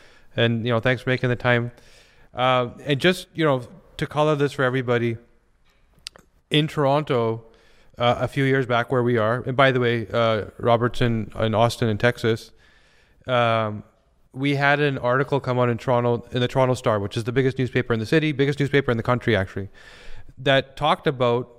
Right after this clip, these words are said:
a lady who was severely ill and blamed it on her breast implants. So she went to see a clinician who then removed those implants,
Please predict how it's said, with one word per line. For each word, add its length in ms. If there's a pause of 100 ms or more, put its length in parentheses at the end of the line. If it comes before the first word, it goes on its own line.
(160)
a 80
lady 420
who 120
was 220
severely 480
ill 320 (1000)
and 640
blamed 260
it 80
on 140
her 100
breast 340
implants. 520 (800)
So 180
she 160
went 220
to 100
see 140
a 60
clinician 640 (420)
who 160
then 180
removed 360
those 180
implants, 720